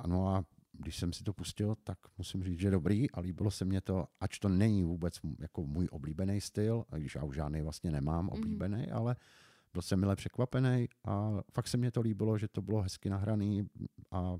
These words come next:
Speaker 1: něco to ve mně prostě nechalo na první
Speaker 2: Mhm.
Speaker 1: dobrou. Jo, ač to nemusím poslouchat, to zase jako
Speaker 2: Mhm.
Speaker 1: nejsem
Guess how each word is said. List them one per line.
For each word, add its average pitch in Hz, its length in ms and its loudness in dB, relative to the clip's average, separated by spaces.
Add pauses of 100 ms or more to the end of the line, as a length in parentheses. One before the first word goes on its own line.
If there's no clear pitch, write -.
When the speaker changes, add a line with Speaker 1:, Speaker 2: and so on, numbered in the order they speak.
(120)
Speaker 1:
něco 127 240 0
to 139 100 2
ve 127 80 8
mně 120 140 6
prostě 104 260 -2
nechalo 82 360 0
na 78 100 -2
první - 220 -2
Speaker 2:
Mhm. 82 80 2
Speaker 1:
dobrou. 73 380 0 (580)
Jo, 73 120 -2 (300)
ač - 420 -6 (360)
to 80 100 2
nemusím 73 380 2
poslouchat, 73 520 -6 (280)
to - 140 -8
zase 76 240 -4
jako 82 160 -4
Speaker 2:
Mhm. 82 100 2
Speaker 1:
nejsem 71 400 -4